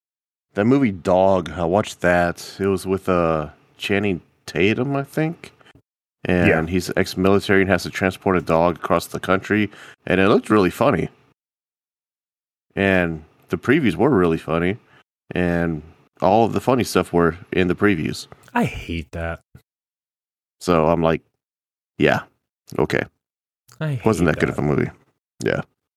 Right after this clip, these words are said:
Speaker 2: The whole point of a trailer is not to show you the movie. It's just to entice you to,
Speaker 1: Right.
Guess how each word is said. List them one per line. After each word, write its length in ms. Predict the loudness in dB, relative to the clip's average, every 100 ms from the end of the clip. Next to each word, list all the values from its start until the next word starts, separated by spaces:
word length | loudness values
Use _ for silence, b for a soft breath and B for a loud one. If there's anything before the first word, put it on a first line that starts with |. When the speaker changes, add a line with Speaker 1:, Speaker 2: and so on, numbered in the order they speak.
| -4
Speaker 2:
The 60 |
whole 260 | 0 2 2
point 360 | 2 2 2 0
of 120 | 0
a 60 |
trailer 560 | -2 2 2 4 2 0
is 200 | -4 -2
not 340 | 2 2 2 0
to 160 | -4
show 320 | -4 2 2 2
you 220 | 2 -2
the 80 | -2
movie. 440 | 0 0 0 -2
It's 160 | -4 -4
just 280 | -6 -6 -4
to 100 | -4
entice 520 | -4 -4 -4 -2 -2
you 100 | -2
to, 100 | -2
Speaker 1:
Right. 340 | 0 0 0